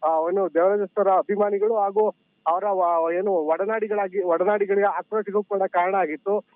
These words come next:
ಈ, ಈ ಕಳೆದ ಕೆಲ ದಿನಗಳ ಹಿಂದೆ ಅಷ್ಟೇ ಸುದ್ದಿಗೋಷ್ಠಿಯನ್ನು ನಡೆಸೋದ್ರ ಮುಖೇನ ವಿಧಾನ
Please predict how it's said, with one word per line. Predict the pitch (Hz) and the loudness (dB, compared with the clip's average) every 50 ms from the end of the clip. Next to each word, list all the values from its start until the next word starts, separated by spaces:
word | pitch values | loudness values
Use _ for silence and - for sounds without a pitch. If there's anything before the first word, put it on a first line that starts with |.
| _ _ _ - 180 190 | _ _ _ 0 0 2
ಈ, | 196 196 196 196 | 0 0 -2 -2
ಈ | 180 190 185 180 170 165 156 | 0 2 2 2 2 -2 -2
ಕಳೆದ | _ - 190 202 226 240 226 190 | _ -2 -2 0 0 0 0 0
ಕೆಲ | 214 208 208 | -2 -2 0
ದಿನಗಳ | 190 180 190 208 220 233 226 | 0 0 0 2 2 2 2
ಹಿಂದೆ | 214 202 208 220 | 2 2 2 2
ಅಷ್ಟೇ | 220 202 - - 220 220 202 | 0 0 0 0 0 0 -2
ಸುದ್ದಿಗೋಷ್ಠಿಯನ್ನು | - 196 170 190 202 214 214 196 - 214 214 208 202 | -4 -6 -4 0 0 0 0 0 0 0 0 2 2
ನಡೆಸೋದ್ರ | 185 180 - - 202 190 196 | 0 0 0 -2 -2 0 0
ಮುಖೇನ | 202 202 190 - 196 190 196 202 202 202 - - - - _ _ _ _ - | 0 0 0 0 0 0 2 0 0 -2 -6 -10 -18 -20 _ _ _ _ 0
ವಿಧಾನ | 170 175 208 220 | 2 2 4 2